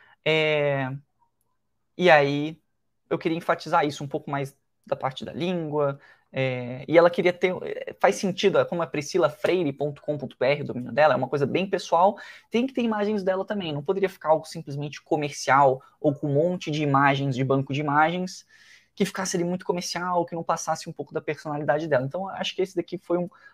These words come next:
um meio termo interessante, que foi feito ali em literalmente uma hora de trabalho pra gente fazer essa primeira sessão daqui, tá bom? Tipo, foi, foi bem rapidinho, já contando com um monte de problemas que eu tive na local web e tal, e,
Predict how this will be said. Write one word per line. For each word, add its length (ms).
um 100
meio 200
termo 420
interessante, 760
que 100
foi 180
feito 360
ali 180
em 140
literalmente 640
uma 240
hora 240
de 140
trabalho 280
pra 100
gente 140
fazer 140
essa 160
primeira 440
sessão 480
daqui, 280
tá 180
bom? 220
Tipo, 180
foi, 320
foi 540
bem 240
rapidinho, 640
já 160
contando 380
com 100
um 60
monte 300
de 40
problemas 440
que 80
eu 40
tive 200
na 100
local 300
web 240
e 40
tal, 360
e, 180